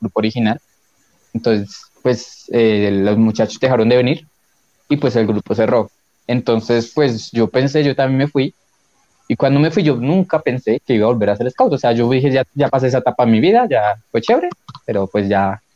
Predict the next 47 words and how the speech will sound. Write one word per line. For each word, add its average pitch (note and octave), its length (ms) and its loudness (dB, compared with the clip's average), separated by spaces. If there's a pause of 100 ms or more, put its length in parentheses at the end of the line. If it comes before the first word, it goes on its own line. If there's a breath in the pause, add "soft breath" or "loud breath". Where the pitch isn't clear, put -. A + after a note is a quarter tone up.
(720)
ya A#2+ 100 2
no B2+ 100 0
hay C#3 80 2
nada D3+ 300 2
más D3+ 160 0
que D#3 80 -2
hacer". E3 200 0 (600)
Pasan C#3+ 300 2
dos F3+ 160 0
años, E3 500 2 (320)
que, B2 120 -2
pues, G#2+ 400 -2 (720)
eh, A#2 100 2
por A#2+ 140 0
eso A2 180 2
les B2+ 160 0
digo A2 180 2
que B2+ 140 -2
no A2+ 120 4
me A2 160 2
salté A2 280 -2
comunidad. A#2+ 460 -2 (160)
<laughs> - 1040 -4 (440)
Y D3 160 2
conozco, D3 720 0
eh, B2 200 2
veo A#2 180 2
una B2 160 0
foto C3+ 260 -2
de C3 60 0
una B2 100 -2
amiga C3 400 0 (180)
que - 60 -8
está A2+ 160 -6
en G#2+ 80 0
un G#2+ 80 -2
campamento, A2 760 -2
en A#2 60 2
un A#2 100 4
lugar A2+ 200 2
llamado A2+ 360 2
aquí - 200 -4
en A2 60 -2
Colombia A2+ 400 2
que A#2 120 -2
se A2+ 60 2
llama, G2+ 360 -2